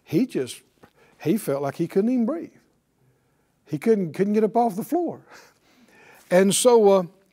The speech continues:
verse eighteen, "Then there came again and touched me one like the appearance of a man,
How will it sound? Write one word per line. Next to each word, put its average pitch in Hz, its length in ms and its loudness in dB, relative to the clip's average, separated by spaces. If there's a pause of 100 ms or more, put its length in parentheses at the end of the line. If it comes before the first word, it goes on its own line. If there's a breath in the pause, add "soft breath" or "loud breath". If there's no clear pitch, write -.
(500 soft breath)
verse 214 240 4
eighteen, 240 640 2 (480 soft breath)
"Then 226 240 4
there 220 120 4
came 240 300 2
again 233 480 2 (220 soft breath)
and 165 220 -6
touched - 500 -4
me 127 500 -6 (420 soft breath)
one 214 340 4
like 208 260 2
the 175 120 4
appearance 196 520 0
of 160 120 0
a 160 80 4
man, 196 420 0